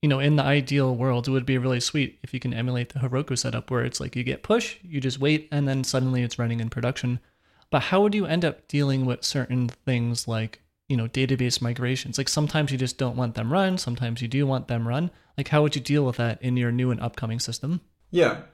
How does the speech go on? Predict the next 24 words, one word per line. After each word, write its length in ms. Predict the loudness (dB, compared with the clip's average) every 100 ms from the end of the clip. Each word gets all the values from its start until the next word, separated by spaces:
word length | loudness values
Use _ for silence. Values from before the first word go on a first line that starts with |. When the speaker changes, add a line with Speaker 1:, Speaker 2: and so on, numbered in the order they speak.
| -18
Speaker 2:
so 680 | -2 4 6 6 2 -4 -8
right 260 | 0 0 4
now 220 | 4 6
we 80 | 4
run 200 | 4 4
migrations 1040 | 2 2 2 2 0 0 -4 -6 -12 -14 -4
manually. 560 | -2 2 2 2 0 -4 -16 _ _
So 180 | -8 0
basically, 840 | 2 2 -2 -2 0 0 0 -2 -6 _ 0
when 160 | 2
we 60 | 4
build 200 | 4 4
a 60 |
new 120 | 2 0
feature 680 | 0 -2 0 4 4 4
that 200 | 2 -2
needs, 800 | -2 0 0 -2 -6 -12 -12 -14 _ _ 0
that 120 | 2
needs 180 | 2 2
a 40 |
new 120 | 2
table, 320 | 4 2 2
for 140 | 0 -2
example, 720 | 0 -2 0 2 2 0 -6